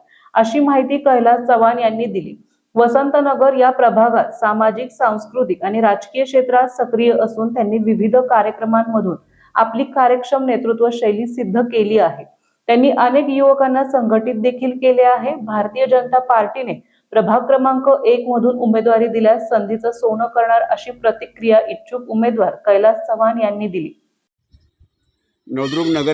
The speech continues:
Speaker 2: परिषद निवडणुकीमध्ये आपण, अ, प्रभाग क्रमांक एक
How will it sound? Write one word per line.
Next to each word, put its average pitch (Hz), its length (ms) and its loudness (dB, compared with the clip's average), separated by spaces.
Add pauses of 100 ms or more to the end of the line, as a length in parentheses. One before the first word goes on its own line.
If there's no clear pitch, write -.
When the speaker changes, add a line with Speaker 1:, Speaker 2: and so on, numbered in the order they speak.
(140)
Speaker 2:
परिषद 151 380 -8 (220)
निवडणुकीमध्ये 139 1300 -8
आपण, 127 340 -6
अ, 123 140 -6 (1700)
प्रभाग 123 220 -6
क्रमांक 135 320 -10
एक 131 120 -6